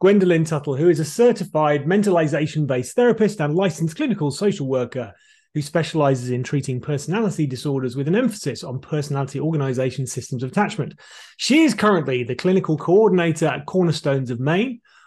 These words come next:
whilst completing her residency in the Doctor of Social Work program at the University of Pennsylvania, where she's studying the impact of race in engagement in psychodynamic therapy.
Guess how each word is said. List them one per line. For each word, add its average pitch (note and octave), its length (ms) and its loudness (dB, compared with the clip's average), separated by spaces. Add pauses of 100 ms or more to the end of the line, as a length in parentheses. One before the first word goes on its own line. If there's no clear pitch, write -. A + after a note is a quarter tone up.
(140)
whilst F#3 280 2
completing E3 440 0
her C#3 140 0
residency E3+ 760 0
in D3+ 100 -4
the C#3 60 0
Doctor D3+ 340 -4
of B2 120 -4
Social D3 320 -2
Work C3 340 -2
program C3 360 -4
at B2+ 80 -12
the C3 40 -12
University C#3 540 -2
of D#3+ 100 -4
Pennsylvania, G#3+ 540 0
where D#3 160 4
she's D#3 160 -2
studying A3 380 2
the G3 100 0
impact E3 380 -2
of C3+ 160 -4
race F3+ 240 2
in E3+ 80 2
engagement D3+ 560 2
in C3+ 100 -4
psychodynamic C3+ 760 -4
therapy. G#3 600 0